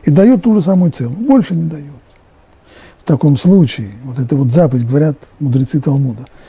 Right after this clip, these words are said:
что это заповедь. «Ваасита эшар ватов», ты делай справедливое и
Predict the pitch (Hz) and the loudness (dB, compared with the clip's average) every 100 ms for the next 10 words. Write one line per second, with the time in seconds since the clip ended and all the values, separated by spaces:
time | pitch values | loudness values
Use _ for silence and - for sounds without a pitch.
0 | - _ - 156 131 131 151 139 120 110 | -20 _ -4 0 2 4 4 2 -2 -14
1 | 123 - _ _ _ _ _ _ _ _ | -18 -20 _ _ _ _ _ _ _ _
2 | _ _ _ - 135 131 190 165 135 127 | _ _ _ -2 -2 0 -2 -2 -2 -2
3 | 170 156 147 143 208 151 - 156 120 147 | -2 -2 -4 -2 -4 -4 -4 -4 -2 -2
4 | 135 113 113 _ _ _ _ _ _ _ | -4 -8 -14 _ _ _ _ _ _ _
5 | - _ - 147 131 131 139 156 113 110 | -20 _ -8 0 2 2 2 0 0 -6
6 | 107 127 151 139 113 | -10 -6 -2 -2 -4